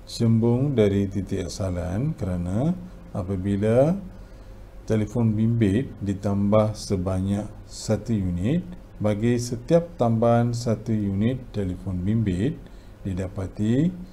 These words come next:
semakin banyak basikal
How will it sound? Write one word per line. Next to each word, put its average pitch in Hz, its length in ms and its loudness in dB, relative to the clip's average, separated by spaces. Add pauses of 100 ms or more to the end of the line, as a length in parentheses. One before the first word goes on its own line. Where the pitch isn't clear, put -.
(280)
semakin 101 1200 0
banyak 95 540 2 (580)
basikal 110 840 2